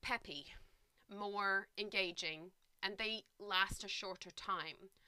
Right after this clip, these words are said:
So to keep people more engaged, we're using shorter sentences. Think about what you're writing and what is the goal of what you're writing, and that should determine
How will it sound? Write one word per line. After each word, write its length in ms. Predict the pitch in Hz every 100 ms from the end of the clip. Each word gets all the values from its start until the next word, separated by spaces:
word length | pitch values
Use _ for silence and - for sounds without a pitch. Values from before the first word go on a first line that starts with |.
| - -
So 140 | - 240
to 120 | -
keep 300 | - 247 254
people 300 | 262 254 262
more 280 | 254 214 208
engaged, 640 | 196 196 175 170 196 -
we're 120 | 196
using 400 | 196 196 190 175 170
shorter 520 | - 196 190 - 175
sentences. 920 | - 151 147 - 139 - - - - - - - -
Think 220 | 262 269
about 320 | 302 226 208
what 340 | 185 180 208 -
you're 220 | 240 233
writing 580 | 196 185 180 196 233 247 294 359 _ _ _ _ _ _ -
and 220 | 202 202 196 190
what 200 | 214 214
is 140 | 214
the 140 | 185 160
goal 540 | - 156 151 160 202 320 - _ -
of 120 | 214
what 180 | 226 -
you're 140 | 233
writing, 560 | 220 226 233 - 262 269 -
and 200 | 208 214
that 160 | 233
should 220 | - 247
determine 640 | - 220 - 202 190 190